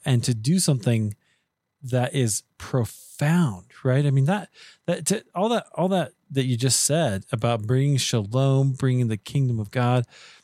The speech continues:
um, to, you know, to people and, and helping pastors,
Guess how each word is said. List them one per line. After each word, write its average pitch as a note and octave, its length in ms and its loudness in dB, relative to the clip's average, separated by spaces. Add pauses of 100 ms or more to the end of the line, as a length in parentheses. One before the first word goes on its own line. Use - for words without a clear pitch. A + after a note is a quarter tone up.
(200)
um, A#2 340 0 (600)
to, C#3 640 2 (460)
you C3+ 160 0
know, A2+ 120 0
to - 180 0
people C3 380 0
and, A#2+ 180 2
and B2 400 0
helping C#3 400 0
pastors, A#2 840 0